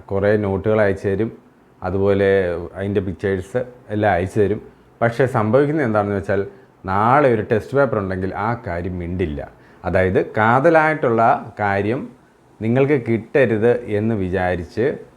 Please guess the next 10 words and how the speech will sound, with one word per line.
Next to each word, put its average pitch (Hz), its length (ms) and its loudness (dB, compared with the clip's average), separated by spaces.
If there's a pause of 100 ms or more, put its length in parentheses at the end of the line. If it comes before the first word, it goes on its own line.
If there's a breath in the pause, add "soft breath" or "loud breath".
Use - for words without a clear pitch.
(300)
മനസ്സിൽ 101 480 -2
നന്മയില്ലാത്ത 92 840 -2
ആൾക്കാർ 80 440 -2
അങ്ങനെയൊക്കെയാണ് 82 720 -6
ചെയ്യാറ്. 78 440 -4 (500)
ഇവിടെ 139 240 4
പ്രത്യേകമായിട്ട് 135 720 2
ശ്രദ്ധിക്കേണ്ട 113 400 -2
ഒരു 104 140 -2
കാര്യം, 95 480 -4